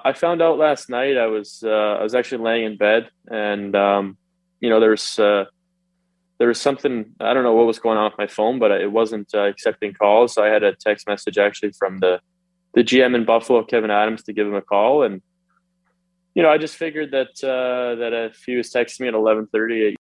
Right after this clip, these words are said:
Eastern time, that it probably meant, uh, something happened. So, um, you know, I was, I was pretty anxious to give him a call. I didn't know,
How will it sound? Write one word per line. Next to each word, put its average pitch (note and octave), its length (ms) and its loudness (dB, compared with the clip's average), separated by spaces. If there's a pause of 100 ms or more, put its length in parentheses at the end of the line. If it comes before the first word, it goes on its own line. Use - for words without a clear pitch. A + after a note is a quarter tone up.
(120)
Eastern A2+ 120 -10
time, B2 300 0
that G#2 140 -2
it F#2+ 180 -4
probably G#2 240 2
meant, G2 360 -6
uh, G2 200 2
something G2+ 300 -4
happened. G#2 400 -2
So, G#2 280 2 (280)
um, G2 500 -4 (500)
you A#2+ 100 2
know, G#2 80 4
I A2+ 120 6
was, - 240 0
I A#2+ 80 4
was A#2 160 0 (300)
pretty B2+ 260 2
anxious A#2+ 360 0
to A#2 100 -6
give A2+ 180 0
him A2 60 -4
a G#2 40 -6
call. B2+ 320 4
I C3+ 60 6
didn't A2 220 -2
know, A2 340 -2